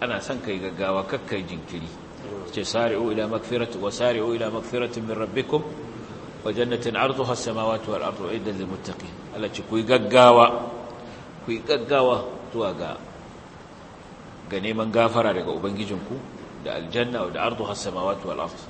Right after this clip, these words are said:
So haka a harkar addini, harkar bautar Allah, sai ce, "Wa fi dhalika falyatanafasil mutanafisun." Sai ce, "Fa firru ila Allah." Al-firar, ku ruga a guje,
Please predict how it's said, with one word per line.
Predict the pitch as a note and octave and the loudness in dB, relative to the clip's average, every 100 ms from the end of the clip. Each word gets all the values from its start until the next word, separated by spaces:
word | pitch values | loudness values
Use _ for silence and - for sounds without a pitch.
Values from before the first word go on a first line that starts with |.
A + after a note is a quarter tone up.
| - - - - | -16 -18 -18 -16
So | - A#2+ | -2 0
haka | A#2 - | 0 0
a | A2 | 0
harkar | B2+ - - | -2 -2 -4
addini, | F#2+ A#2 C3 A#2 - - - - - | -4 -4 -4 -6 -10 -14 -16 -16 -10
harkar | - B2 B2 | -6 -4 -2
bautar | G2+ G2 A#2+ A#2 | -4 -4 -2 -2
Allah, | B2 B2 G2+ - - - - - | -2 -4 -8 -12 -16 -16 -16 -16
sai | G#2 | -10
ce, | G#2 | -8
"Wa | |
fi | G2 A#2+ | -6 -4
dhalika | B2 B2+ B2 A2+ | 0 2 2 -2
falyatanafasil | G2+ A2 A2+ A2 A2 B2+ A#2 G#2 A2 G#2+ - - - - | -2 0 0 0 0 0 0 -4 -6 -8 -12 -14 -14 -10
mutanafisun." | A2 A2 G#2+ A2 G#2+ G2+ A#2+ F#2+ - - - - | -6 -2 -2 -2 -2 -6 -6 -6 -8 -14 -16 -16
Sai | - | -6
ce, | A2+ | -4
"Fa | G#2 | -4
firru | G2+ D3+ C#3+ C#3 C3+ C#3+ C3 B2 A#2 - | 4 6 6 4 4 6 6 4 4 2
ila | A#2 | 2
Allah." | G2+ G2 F2+ - - - - - | 0 -2 -6 -10 -14 -14 -14 -12
Al-firar, | D#2+ - G#2 A#2 - - | -12 -4 0 0 -2 -4
ku | B2 | -2
ruga | D3 C#3+ A#2+ - | 2 2 2 0
a | - | 0
guje, | - - | 0 0